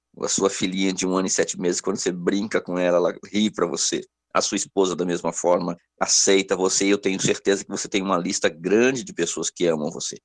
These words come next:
Mas nada disso vai ter valor se você não se aceitar. Se você mesmo disser: "Ah, eu sou uma porcaria, ah, eu não consigo nada." Ou seja,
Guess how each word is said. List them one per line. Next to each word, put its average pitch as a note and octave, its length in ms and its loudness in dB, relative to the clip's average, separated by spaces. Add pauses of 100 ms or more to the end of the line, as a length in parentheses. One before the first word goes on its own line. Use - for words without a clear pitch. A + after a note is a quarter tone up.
(140)
Mas D#2+ 200 -4
nada G#2 300 2
disso C#3 240 -4
vai C3 140 4
ter A2+ 160 0
valor F#2 320 2
se - 140 -6
você G#2 340 -4
não G#2 160 -4
se - 160 -2
aceitar. - 460 -4 (200)
Se F2+ 200 -6
você E2+ 340 0
mesmo G#2+ 380 0
disser: A2 260 2
"Ah, E3 180 6
eu C3 120 0
sou - 180 -2
uma D#3 140 -4
porcaria, F#2+ 760 -2
ah, C#3 160 2
eu D3 120 0
não E3 100 -2
consigo A#2+ 460 -4
nada." G2+ 500 0
Ou F#2+ 100 -4
seja, F2 380 -2